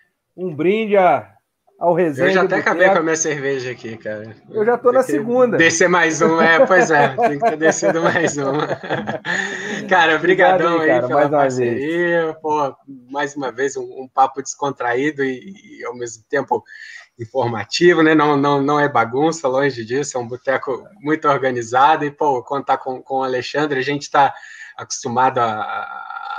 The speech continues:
Speaker 2: a ler o blog dele, acompanhar pelas redes sociais, falando sempre sobre tênis, e, e, assim, ele tem, ele abre um espaço lá no, no Instagram dele pra perguntas diversas, mas não, não é sempre, né, Alexandre, que a gente te vê,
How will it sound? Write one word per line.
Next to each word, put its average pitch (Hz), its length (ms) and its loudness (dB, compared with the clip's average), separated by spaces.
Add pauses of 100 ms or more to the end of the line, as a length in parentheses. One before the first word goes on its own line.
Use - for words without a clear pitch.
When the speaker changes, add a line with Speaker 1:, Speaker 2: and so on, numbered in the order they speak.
Speaker 2:
a 110 60 -12
ler 123 160 -4
o 139 80 -2
blog 127 320 0
dele, 143 400 2
acompanhar 127 460 -2
pelas 127 260 -2
redes 127 220 -6
sociais, 127 600 -2
falando 131 320 -4
sempre 139 360 -6
sobre 131 300 -8
tênis, 143 600 0
e, 139 380 -6
e, 151 40 -2
assim, 147 320 0 (280)
ele 147 160 2
tem, 165 340 4
ele 147 160 2
abre 156 260 2
um 156 60 2
espaço 135 480 0
lá 127 180 2
no, 117 360 -6
no 117 260 -6
Instagram 120 540 -2
dele 123 280 0
pra 120 300 -4
perguntas 139 800 -4
diversas, 139 640 -2
mas 160 280 0 (440)
não, 160 240 2
não 156 160 2
é 175 100 4
sempre, 160 440 0
né, 156 80 2
Alexandre, 143 480 -2
que - 80 -4
a 139 60 0
gente 143 300 -6
te 147 120 -6
vê, 135 400 -2